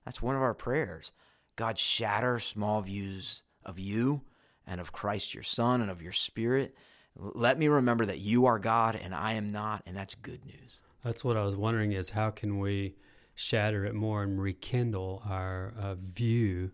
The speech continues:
Speaker 2: and worship of God in his all-powerful nature?
Speaker 1: Yep. Well, I think, I think a major part of that is his word. Open up his word. Let the word do the work. Let the word remind you that, that God is God and you are not.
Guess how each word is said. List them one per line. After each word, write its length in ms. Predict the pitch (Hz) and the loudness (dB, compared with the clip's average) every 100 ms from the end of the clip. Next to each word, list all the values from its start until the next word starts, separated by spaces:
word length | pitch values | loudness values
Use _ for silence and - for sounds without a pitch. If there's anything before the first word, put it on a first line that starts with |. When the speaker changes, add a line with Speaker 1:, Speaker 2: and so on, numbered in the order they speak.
| - _ - | -10 _ -4
Speaker 2:
and 180 | 98 98 | -2 0
worship 320 | 101 - 98 | -2 -2 -4
of 140 | 95 | -4
God 260 | 98 98 95 | -2 -2 -2
in 140 | 95 | -2
his 260 | 95 - - | -4 -6 -6
all-powerful 720 | 104 95 - 98 95 - 95 | -4 -2 -2 -2 -4 -4 -4
nature? 560 | 90 95 - 90 82 - _ - | -2 -4 -4 -8 -10 -14 _ -8
Speaker 1:
Yep. 240 | 127 - | -4 0
Well, 120 | 143 151 | 6 8
I 100 | 135 | 8
think, 260 | 151 113 | 4 2
I 120 | 120 117 | 4 4
think 120 | 120 | 4
a 40 | |
major 280 | 113 117 120 | 6 6 4
part 220 | 107 110 | 4 2
of 80 | 104 | 4
that 160 | 101 98 | 4 2
is 140 | 92 | 0
his 180 | 98 101 | -2 -2
word. 340 | 92 80 - - 101 | -4 -6 -10 -2 2
Open 240 | 98 117 | 4 4
up 100 | 107 | 4
his 140 | 117 | 2
word. 240 | 98 87 95 | 0 -2 0
Let 180 | 95 - | -2 0
the 100 | 98 | -2
word 380 | 98 95 104 | 2 2 2
do 140 | 104 110 | 2 4
the 80 | 120 | 4
work. 360 | 95 82 - - - - - | 2 -6 -10 -20 -20 -18 -12
Let 120 | 101 | -4
the 80 | 101 | -2
word 300 | 101 98 104 | 2 2 2
remind 460 | 110 104 98 95 | 4 6 4 4
you 120 | 98 95 | -2 -4
that, 260 | 92 - | -8 -6
that 120 | 92 67 | -6 0
God 220 | 98 98 | 0 0
is 100 | 98 | 0
God 220 | 101 104 | 0 2
and 140 | 98 | 0
you 120 | 95 101 | 0 0
are 100 | 110 | 0
not. 300 | 95 92 | -2 -6